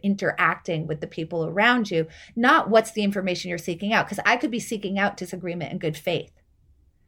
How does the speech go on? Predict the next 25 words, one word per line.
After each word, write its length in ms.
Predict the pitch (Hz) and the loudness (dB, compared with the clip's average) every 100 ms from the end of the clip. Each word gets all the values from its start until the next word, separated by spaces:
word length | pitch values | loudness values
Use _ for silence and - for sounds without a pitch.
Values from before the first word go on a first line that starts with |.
| _ _ _ _ _ _ _ _ - | _ _ _ _ _ _ _ _ -2
Um, 140 | 202 151 | 0 4
so 120 | 254 | 6
I'm 180 | 233 262 | 6 6
assuming, 440 | 262 254 247 220 | 2 2 2 2
like, 180 | 190 - | 2 0
even 280 | 240 269 254 | 0 2 2
if 140 | 214 | 2
there 100 | 196 | 0
was 140 | 185 180 | 0 0
good 180 | 180 185 | -4 0
faith, 320 | 214 151 151 | 0 0 0
even 240 | 214 214 | 0 0
if 140 | 185 180 | 4 4
I 80 | |
was 180 | 175 170 | 4 2
really, 380 | 214 233 302 285 | -2 2 4 6
really 220 | 220 190 | 4 2
trying 300 | 185 185 190 | 2 0 2
to 60 | 190 | 2
find 260 | 175 170 | 0 0
out 380 | 165 147 214 - _ _ _ - | 4 4 4 0 _ _ _ -10
what 460 | 185 226 240 190 | 6 8 8 4
your 280 | 202 196 208 | 2 4 4
opinion 500 | 180 175 185 226 254 | 2 0 0 0 2
was, 360 | 277 294 - | 4 4 0